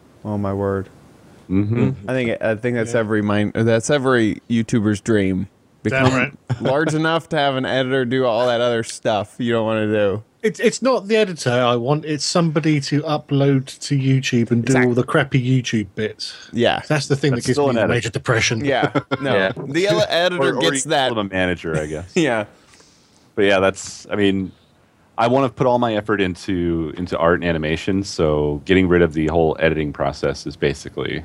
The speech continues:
Speaker 2: I mean, that saves me tens of hours per week.
Speaker 1: Right.
Speaker 2: Um, but
Speaker 1: And you're
Speaker 2: since I'm still
Speaker 1: mostly
Speaker 2: recording, I might as well have somebody put that stuff out.
Speaker 1: Mm-hmm.
Speaker 4: Yeah.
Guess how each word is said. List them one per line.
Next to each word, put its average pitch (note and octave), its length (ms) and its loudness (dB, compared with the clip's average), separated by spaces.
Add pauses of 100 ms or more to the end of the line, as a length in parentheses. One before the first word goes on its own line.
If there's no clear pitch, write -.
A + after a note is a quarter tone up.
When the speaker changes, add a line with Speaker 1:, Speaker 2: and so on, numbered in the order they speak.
Speaker 2:
I - 40 -6
mean, F2+ 100 4
that D#2+ 120 2
saves D#2 300 2
me C#2 280 -4 (580)
tens D#2+ 360 0
of D2 100 -4
hours D2 420 0
per - 160 -12
week. C#2 440 -10 (100)
Speaker 1:
Right. A2 280 2
Speaker 2:
Um, C2 240 -6 (420)
but C3+ 200 0
Speaker 1:
And G3 100 0
you're G#3 120 0
Speaker 2:
since A3 100 0
I'm A#3+ 80 0
still A3+ 140 -2
Speaker 1:
mostly A#3+ 120 -2
Speaker 2:
recording, G2 320 -4
I C#2+ 40 -14
might D#2+ 180 -2
as F2 80 -8
well D2 100 -2
have - 80 -14
somebody D#2+ 300 -8
put - 160 -10
that - 100 -8
stuff - 280 -8
out. D2 280 2 (260)
Speaker 1:
Mm-hmm. A#2 300 0
Speaker 4:
Yeah. D#2 160 -2